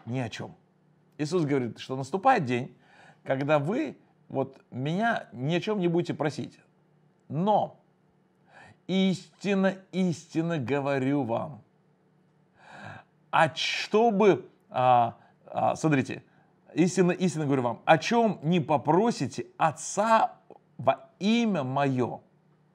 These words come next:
Он даст вам. Послушайте, Иисус говорит: "О чем не попросите Отца во имя Мое,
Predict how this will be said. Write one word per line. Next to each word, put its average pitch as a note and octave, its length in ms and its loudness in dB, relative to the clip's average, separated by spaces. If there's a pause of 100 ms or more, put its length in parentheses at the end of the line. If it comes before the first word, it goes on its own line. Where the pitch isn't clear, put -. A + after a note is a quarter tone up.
(1700)
Он G#3 420 6 (100)
даст A#2 720 2
вам. A#2 360 -2 (1400)
Послушайте, C3 540 -4 (580)
Иисус F#3+ 280 -4
говорит: C3+ 340 -2 (420)
"О D#3 120 -4
чем B3+ 380 -2
не F3 80 0
попросите D3+ 600 -2
Отца A#2 540 0
во B2+ 140 -2
имя D#3+ 240 0
Мое, - 300 -10